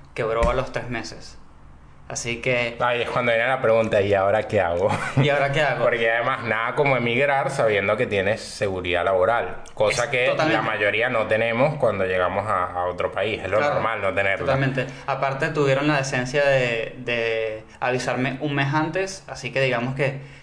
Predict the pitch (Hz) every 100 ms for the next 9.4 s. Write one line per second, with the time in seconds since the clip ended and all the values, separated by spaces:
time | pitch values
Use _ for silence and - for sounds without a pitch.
0 | - - - - 147 143 143 143 147 131
1 | 139 139 120 127 135 139 123 113 - -
2 | - - - 139 135 135 131 143 139 151
3 | 135 135 135 151 135 135 147 147 147 151
4 | 143 147 151 170 160 165 175 180 - -
5 | 170 147 147 156 156 143 147 143 147 147
6 | 147 147 156 147 147 143 127 123 117 117
7 | 127 131 135 135 123 135 131 123 117 123
8 | 135 127 117 113 - - - - - -
9 | 113 120 139